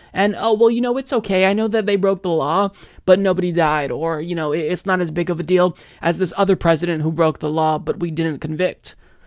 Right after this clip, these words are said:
No. It's time that we stop being cowards and we actually hold elites accountable. And yes, that means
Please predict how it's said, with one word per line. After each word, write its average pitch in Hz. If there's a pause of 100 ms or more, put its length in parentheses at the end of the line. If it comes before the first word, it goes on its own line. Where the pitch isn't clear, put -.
(400)
No. 190 (340)
It's 214
time 202 (220)
that 196
we 214
stop 226
being 254
cowards 233 (260)
and 208
we 220
actually 269
hold 240 (140)
elites 220 (400)
accountable. 196 (500)
And 220
yes, 226
that 220
means 208